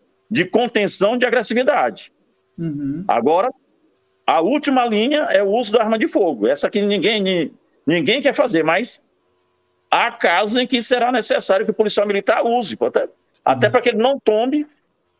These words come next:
Speaker 1: é, porque o sacrifício da própria vida é uma coisa que a gente faz em nome da nobreza.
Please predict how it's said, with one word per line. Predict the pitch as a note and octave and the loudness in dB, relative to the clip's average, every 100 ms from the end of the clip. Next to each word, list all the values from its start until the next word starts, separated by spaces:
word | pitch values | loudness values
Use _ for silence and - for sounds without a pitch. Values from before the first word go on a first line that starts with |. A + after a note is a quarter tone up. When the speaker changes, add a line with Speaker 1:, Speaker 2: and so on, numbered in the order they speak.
| _ _ | _ _
Speaker 1:
é, | - C3 C#3 C#3 C#3 | 0 2 2 2 0
porque | C3+ E3+ F#3 | 0 0 0
o | |
sacrifício | F3 A#3+ B3+ A3 G#3 E3 | 0 0 0 0 -2 0
da | F#3 | 0
própria | F3+ E3+ D#3+ | 2 2 0
vida | B2 G#3 B3 G2+ - _ _ _ _ _ _ _ | 0 -2 0 -2 -6 _ _ _ _ _ _ _
é | - | 0
uma | C3 F#3 | 2 0
coisa | - G3 | 2 2
que | G3 | 0
a | |
gente | G3 F3 | 0 -2
faz | - A3 G#3 C#3 - _ _ _ _ | 0 0 0 -4 -8 _ _ _ _
em | D#3+ F#3 | -2 0
nome | F3+ A3+ A3 | 0 0 0
da | D#3+ G3+ | 0 0
nobreza. | G#3 C#4+ B3+ G#3 F3+ D#3+ - F2 | 0 0 2 2 2 -2 -4 -6